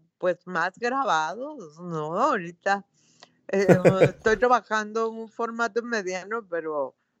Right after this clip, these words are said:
Speaker 1: pero otra vez ya tengo ganas de hacer formatos enormes. Pues, no sé,
Speaker 2: <laughs>
Speaker 1: más grabados.
Speaker 2: Qué curioso, ¿no? Porque hace poco nos decías que, "No, eh, eh, tengo que bajarle un poco al,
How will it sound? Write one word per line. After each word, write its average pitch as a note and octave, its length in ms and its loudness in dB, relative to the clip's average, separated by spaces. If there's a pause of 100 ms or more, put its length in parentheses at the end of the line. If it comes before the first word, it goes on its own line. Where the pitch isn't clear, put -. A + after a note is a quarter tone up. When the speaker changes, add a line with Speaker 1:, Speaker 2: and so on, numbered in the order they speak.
Speaker 1:
pero C3+ 280 -2 (100)
otra F3 580 4
vez F3 300 -2 (120)
ya D3 200 0
tengo C#3+ 360 -10
ganas D#3 340 -6
de D3 100 -6
hacer D3+ 400 -6
formatos D3 680 -4 (160)
enormes. D3 680 2 (920)
Pues, - 300 10 (200)
no B3 100 6
sé, - 180 2
Speaker 2:
<laughs> B3 180 0
Speaker 1:
más F#3+ 260 2 (100)
grabados. A3 640 2 (560)
Speaker 2:
Qué - 200 12
curioso, E3 480 12
¿no? E3 140 12
Porque C3 360 12
hace B2+ 240 12
poco D3+ 280 12
nos D3+ 140 12
decías C3 480 12
que, C#3+ 500 12
"No, D#3+ 400 12
eh, B2 340 12
eh, - 40 4
tengo C3+ 260 12
que D3+ 80 12
bajarle D3+ 320 12
un C#3+ 60 2
poco D3+ 240 8
al, D3+ 160 6